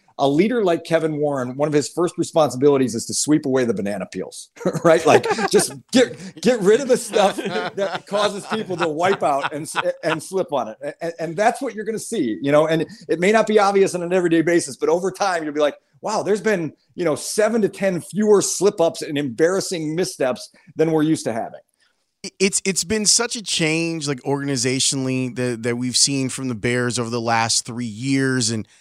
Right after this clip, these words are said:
Speaker 2: I'd just love to know from someone who's around George more than, than we are, h-, how do you explain kind of where they were, like, hiding their shame in twenty nineteen with the nineteen thirty-six jerseys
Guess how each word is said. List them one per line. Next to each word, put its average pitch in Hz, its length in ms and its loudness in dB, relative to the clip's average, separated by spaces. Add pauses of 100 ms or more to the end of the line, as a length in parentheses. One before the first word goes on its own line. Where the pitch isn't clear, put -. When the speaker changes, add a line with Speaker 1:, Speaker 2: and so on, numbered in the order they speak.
(280)
Speaker 2:
I'd 262 160 4
just - 180 2
love 262 200 2
to 208 60 -4
know 196 120 4
from 175 180 -2
someone 185 300 0
who's 175 180 -4
around 143 520 2
George 151 680 0 (380)
more 151 320 6
than, 131 280 0
than 120 260 -2
we 214 200 -2
are, 110 440 2 (520)
h-, - 200 -10
how - 280 2
do 370 60 -2
you 285 220 -10
explain 170 800 0
kind 180 280 2
of 135 260 -2
where 170 360 2
they 220 200 -2
were, 151 580 0 (380)
like, 135 160 -2
hiding 185 640 2
their 156 200 0
shame 139 680 -2
in 113 160 -4
twenty 147 360 -2
nineteen 139 680 0
with 135 100 -2
the 123 80 -4
nineteen 131 500 0
thirty-six 131 600 -2 (460)
jerseys 117 840 2